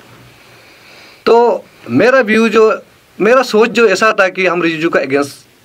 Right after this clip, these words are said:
जाना है, तो हम सुपुन दुकू का और जो WhatsApp में रिजिजू का against में हम लिखा था, हम रिजिजू के लिए हम boycott कर रहे हैं। क्योंकि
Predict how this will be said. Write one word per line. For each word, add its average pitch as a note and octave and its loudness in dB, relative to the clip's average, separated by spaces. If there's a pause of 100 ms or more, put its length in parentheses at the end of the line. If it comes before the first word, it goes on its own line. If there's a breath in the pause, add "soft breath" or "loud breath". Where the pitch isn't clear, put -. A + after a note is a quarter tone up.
(380)
जाना B2 -2
है, F2+ -14 (1500 soft breath)
तो G#3 2
हम A3+ -2
सुपुन A3+ -2
दुकू G#3+ -2
का A#3 2
और F#3 -2
जो E3 0
WhatsApp E3 -2
में F#3+ -2 (480)
रिजिजू F3 -2
का G#3+ -2
against E3+ -2
में F#3+ 0
हम E3+ -4
लिखा E3+ -2
था, F#3+ -2 (1080)
हम G3+ -2
रिजिजू D#3+ -2
के G3 -4
लिए F#3+ -2
हम F3+ -4
boycott D#3+ -2
कर B2 -2
रहे F2 -10
हैं। - -20 (1800 soft breath)
क्योंकि C4 0